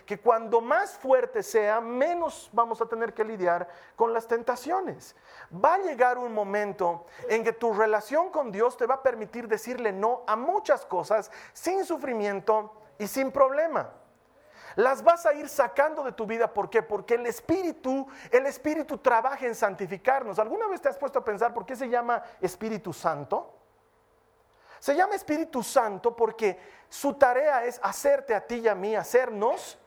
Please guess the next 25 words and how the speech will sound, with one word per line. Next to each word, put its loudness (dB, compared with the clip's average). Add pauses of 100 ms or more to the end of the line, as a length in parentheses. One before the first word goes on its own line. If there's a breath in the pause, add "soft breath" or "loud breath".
(200)
santos. -6 (280 loud breath)
Y -4
santo 2
es -4
una -2
persona 0
no 0
con -4
aureola 2
y -4
con -4
una -4
bata 2
larga 0
y -4
con -6
un -4
librito -6
en -4
la -2
mano -2
y -10
cara -2
de -2
hambre. -2